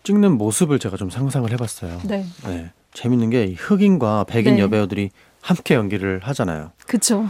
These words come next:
Speaker 2: 네.
Speaker 1: 이 어떤 생각을 서로 했을까 이렇게 궁금해지는데
Speaker 2: <laughs>
Speaker 1: 어떨까요?
Speaker 2: 그 굉장히 좀 약간 아이러니한 관계라는 생각이 들어요.
Speaker 1: 음.
Speaker 2: 그,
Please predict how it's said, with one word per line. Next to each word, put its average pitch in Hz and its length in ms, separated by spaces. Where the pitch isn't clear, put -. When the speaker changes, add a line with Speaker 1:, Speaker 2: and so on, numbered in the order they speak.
Speaker 2:
네. 196 140
Speaker 1:
이 139 60
어떤 180 520
생각을 160 320
서로 156 220
했을까 131 400
이렇게 104 180
궁금해지는데 101 920
Speaker 2:
<laughs> 214 880
Speaker 1:
어떨까요? 85 540
Speaker 2:
그 190 600
굉장히 285 400
좀 269 200
약간 208 420
아이러니한 302 1000
관계라는 202 560
생각이 269 400
들어요. 196 680
Speaker 1:
음. 123 80
Speaker 2:
그, 196 480